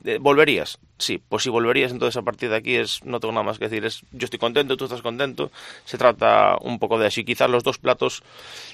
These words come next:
que todo el mundo comenta de ellos es el brioche de steak tartare de solomillo de vaca, que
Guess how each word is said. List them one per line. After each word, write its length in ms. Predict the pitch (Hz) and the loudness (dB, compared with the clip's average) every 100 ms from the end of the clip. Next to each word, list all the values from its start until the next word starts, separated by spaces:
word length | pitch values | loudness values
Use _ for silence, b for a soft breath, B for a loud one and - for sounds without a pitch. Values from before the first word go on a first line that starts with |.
| - | 0
que 280 | 127 107 107 - | 6 6 6 6
todo 200 | 143 131 | 8 8
el 40 | |
mundo 760 | 143 156 120 117 113 113 120 120 | 8 4 4 4 6 6 4 0
comenta 380 | - 117 131 127 | 0 0 2 2
de 60 | 135 | 2
ellos 200 | 135 123 | 2 0
es 120 | - | -2
el 160 | 110 | -2
brioche 380 | 110 120 123 120 | 0 2 4 2
de 60 | 107 | -2
steak 200 | - 117 | -4 0
tartare 300 | 113 127 117 | 2 4 2
de 40 | |
solomillo 340 | 117 117 123 117 | 0 -2 -2 0
de 40 | |
vaca, 260 | 127 - - - | 0 -2 -10 -6
que 140 | 113 | -6